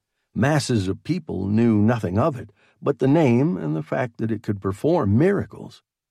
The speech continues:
True, they had learned that certain discoveries might lead to disaster as well as to the improvement of their lives,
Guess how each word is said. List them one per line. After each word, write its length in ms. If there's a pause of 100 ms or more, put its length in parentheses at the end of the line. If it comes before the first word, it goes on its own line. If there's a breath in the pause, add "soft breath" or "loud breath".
(100)
True, 560
they 200
had 260
learned 460
that 180
certain 400
discoveries 680
might 360
lead 360
to 120
disaster 720
as 200
well 220
as 140
to 100
the 160
improvement 640
of 120
their 180
lives, 600